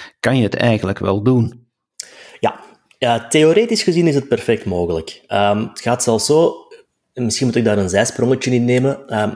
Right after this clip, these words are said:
Speaker 2: je hebt, globaal gezien heb je twee types van blockchain. Je hebt, en sorry, het zijn technische termen, maar ik zal ze subiet, eh, verder, eh, verder ver-, verklaren. Je hebt er eentje, die is gebaseerd op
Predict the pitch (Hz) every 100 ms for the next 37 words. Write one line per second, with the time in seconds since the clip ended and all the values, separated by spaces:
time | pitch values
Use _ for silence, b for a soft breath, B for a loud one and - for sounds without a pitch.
0 | - 113 101 127 - - _ _ 117 117
1 | 104 110 156 147 117 131 127 - 113 107
2 | - 117 120 120 - _ _ _ _ _
3 | 131 127 117 - - 95 92 95 87 -
4 | 90 82 85 B B B B B - 98
5 | 107 - - 92 92 - - 98 110 110
6 | 95 - 110 104 101 95 113 127 120 101
7 | 95 _ - 101 98 95 101 104 120 101
8 | 98 95 - _ _ _ 104 113 107 101
9 | 101 101 98 110 104 95 - - 104 -
10 | 107 127 139 B B B B 107 127 -
11 | 190 208 226 269 170 117 113 - 107 110
12 | 101 113 113 104 - -